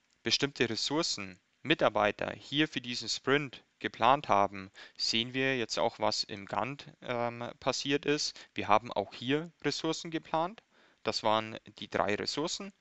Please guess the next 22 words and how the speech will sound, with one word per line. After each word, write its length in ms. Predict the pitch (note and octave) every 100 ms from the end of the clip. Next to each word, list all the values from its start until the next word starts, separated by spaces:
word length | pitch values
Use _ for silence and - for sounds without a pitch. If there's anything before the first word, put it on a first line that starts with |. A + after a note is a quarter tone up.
| - - - -
Und 260 | C3 C#3+
in 160 | - G#2+
dem 220 | A2 A#2
Fall 300 | - A#2 A#2
sehen 280 | A2 G#2 A2
wir 160 | A2 C#2
auch, 280 | G#2+ A2
dass 240 | - F#2+ -
diese 440 | A2+ A2 A#2+ G#2+
Ressourcen, 760 | - G#2+ - A2+ B2 - C#3 C3+ - - -
ähm, 460 | A2+ A2 G#2+ G#2+ G2+ _ _ _ _ _ _ _ -
insgesamt 680 | A2+ G#2 A#2 - G#2+ G#2+ -
mit, 420 | G#2 G#2 - -
äh, 140 | A2 -
mit 240 | - A2 -
zehn 240 | A2+ A2+
Tagen, 520 | - G2+ G#2 A#2+ C3 - - - -
ähm, 340 | G#2+ G#2 G2+
arbeiten 800 | G#2 - - G2 G2+ F#2+ - F#2+
für 180 | - G2+
diese 480 | - G2+ - G2+ -
Aktivität, 840 | G2+ - G#2 G2 - G#2+ G#2+